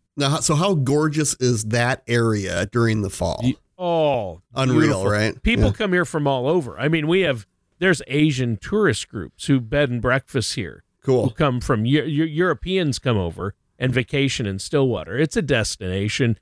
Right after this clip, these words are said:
Speaker 1: Awesome.
Speaker 2: especially for the fall turning of the leaves because it's on the Saint Croix River. It's a huge river. You can take the riverboat, uh, cruise up and see the turning leaves.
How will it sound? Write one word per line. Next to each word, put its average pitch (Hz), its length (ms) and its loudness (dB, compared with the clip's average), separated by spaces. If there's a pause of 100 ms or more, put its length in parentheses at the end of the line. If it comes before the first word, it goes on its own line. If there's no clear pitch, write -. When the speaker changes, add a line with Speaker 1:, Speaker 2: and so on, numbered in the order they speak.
(100)
Speaker 1:
Awesome. 123 160 2
Speaker 2:
especially 156 540 0
for 131 300 0
the 113 160 0
fall 117 560 0 (360)
turning 139 280 2
of 120 100 0
the 113 80 -2
leaves 135 280 2
because 123 320 0
it's 117 160 -4
on 120 160 2
the 113 80 0
Saint 123 320 0
Croix 110 180 -2
River. 123 480 0
It's 117 160 -8
a 117 60 -6
huge 135 400 2
river. 113 440 0 (280)
You 156 120 2
can 120 140 -2
take 135 240 0
the 117 60 -10
riverboat, 143 720 -2 (140)
uh, 135 200 0
cruise 151 320 0
up 147 240 0
and 135 120 -6
see 151 200 0
the 135 120 2
turning 139 420 0
leaves. 143 400 0